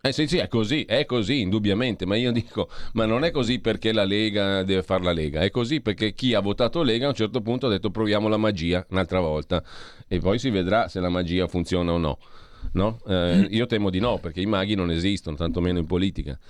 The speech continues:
Speaker 1: Quindi, grazie Angelo, c'è un'altra telefonata, poi Monti, "Voglio una sua dichiarazione", presumo Mario, scrive un ascoltatore o ascoltatrice.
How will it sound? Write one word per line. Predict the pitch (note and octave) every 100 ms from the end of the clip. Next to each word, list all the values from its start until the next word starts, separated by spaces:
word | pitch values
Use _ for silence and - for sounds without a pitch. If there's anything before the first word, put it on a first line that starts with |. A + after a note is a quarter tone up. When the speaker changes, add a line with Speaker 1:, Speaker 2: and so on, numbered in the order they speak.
| - - -
Speaker 1:
Quindi, | B2 C3 A2 G2+ -
grazie | A2 C#3 D3 B2 B2
Angelo, | C#3 D3 D3 D3
c'è | B2 G#2+
un'altra | A2+ A2+ G2+
telefonata, | G2 G2+ B2 C#3 D3+ D#3 A#2+
poi | G2+ G2+ F#2+
Monti, | B2 E3 G#2+ E2 - C2+ B1
"Voglio | G2 A#2 A2+ G#2+
una | G2+
sua | G#2+ A#2
dichiarazione", | G2 G2+ F#2 F2 F#2+ D2+ D2+
presumo | E2+ F2 A2+ G#2
Mario, | G2 C#2 C#2+ D2 D#2 D#2+
scrive | - E2 D#2+ D#2
un | D#2
ascoltatore | D#2 - D#2 E2 G2+ G2
o | F2
ascoltatrice. | E2 - - D#3+ - - D#3 - B2 F#2+ -